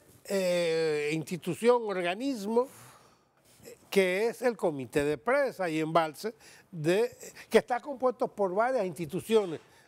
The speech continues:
de, del Estado y que es responsable de, primero, decir cuándo se debe cerrar una presa, cuándo se abre,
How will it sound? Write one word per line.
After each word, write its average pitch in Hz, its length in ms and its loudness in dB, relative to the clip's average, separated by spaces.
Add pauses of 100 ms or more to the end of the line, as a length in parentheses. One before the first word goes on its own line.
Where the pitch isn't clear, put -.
(120)
de, 156 220 -4
del 151 240 2
Estado 113 580 -2 (240)
y 190 140 0
que 185 280 2
es 214 60 -2
responsable 233 800 0 (320)
de, 196 240 2
primero, 202 520 0 (380)
decir 208 540 0
cuándo 226 600 0 (340)
se - 300 -2
debe 175 420 2
cerrar 175 440 2
una 180 180 -2
presa, 185 360 -2
cuándo 175 360 -2
se 175 120 -2
abre, 196 240 -2